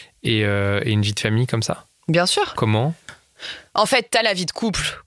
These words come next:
Speaker 2: quand t'es à deux, mais
Speaker 1: Mm.
Speaker 2: par contre, quand t'es pas à deux, tu, tu mènes ta vie, en fait, comme quand t'es célibataire. C'est-à-dire, tu travailles autant, tu bosses autant, tu vois autant tes potes, tu pars en week-end si t'as envie.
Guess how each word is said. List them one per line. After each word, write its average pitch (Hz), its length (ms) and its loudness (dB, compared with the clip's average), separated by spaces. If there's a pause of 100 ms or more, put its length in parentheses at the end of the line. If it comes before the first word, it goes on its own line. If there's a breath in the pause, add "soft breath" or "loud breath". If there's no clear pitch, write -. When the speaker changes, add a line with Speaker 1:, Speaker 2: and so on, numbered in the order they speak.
(120)
Speaker 2:
quand 175 160 -2
t'es 165 120 0
à 151 100 2
deux, 208 220 0 (380)
mais 156 200 2
Speaker 1:
Mm. - 60 -4
Speaker 2:
par 151 160 0
contre, 262 220 -2
quand 160 160 -2
t'es 147 140 -2
pas 165 160 2
à 147 100 0
deux, 220 320 0 (300)
tu, 151 840 0 (640 loud breath)
tu 202 140 2
mènes 262 240 4
ta 196 160 2
vie, 233 180 0
en 220 60 0
fait, 240 180 0
comme 208 160 -2
quand 202 120 0
t'es 190 100 0
célibataire. 220 440 0
C'est-à-dire, 160 260 0
tu - 120 -4
travailles 160 400 0
autant, 269 360 0 (100)
tu - 120 -2
bosses 160 240 0
autant, 269 320 0
tu - 140 -2
vois 151 160 0
autant 151 200 -2
tes 190 120 0
potes, 285 420 0 (260 soft breath)
tu 165 360 0
pars 180 160 2
en 175 60 4
week-end 180 280 0
si - 140 -4
t'as 147 120 -2
envie. 180 420 2